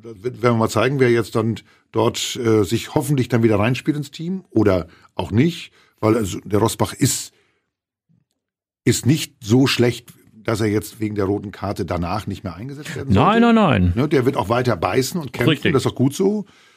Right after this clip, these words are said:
Speaker 1: Und Jens Hertel hat jetzt, äh, aus meiner Sicht eine super gute Ausgangsposition für das Heimspiel gegen sechzig, weil das war ein Zeichen.
Speaker 2: Mhm.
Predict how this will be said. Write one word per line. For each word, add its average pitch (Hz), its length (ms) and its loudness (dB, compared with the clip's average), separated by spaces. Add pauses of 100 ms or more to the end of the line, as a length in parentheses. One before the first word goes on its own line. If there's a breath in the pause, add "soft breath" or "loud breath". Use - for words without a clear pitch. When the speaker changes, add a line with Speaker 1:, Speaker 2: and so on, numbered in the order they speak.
(260 soft breath)
Speaker 1:
Und 139 160 2
Jens 143 220 2
Hertel 95 300 0
hat 127 140 -2
jetzt, - 440 -6
äh, 135 400 4 (640 loud breath)
aus 101 200 0
meiner 135 320 2
Sicht 139 240 0
eine 107 100 0
super 139 320 0
gute 110 260 0
Ausgangsposition 107 760 -2
für - 100 -10
das 95 160 -2
Heimspiel 104 360 -2
gegen 104 200 -4
sechzig, 95 540 -6
weil 104 100 -8
das - 320 -4
war 123 80 0
ein 131 80 0
Zeichen. - 560 -4 (160)
Speaker 2:
Mhm. 107 280 4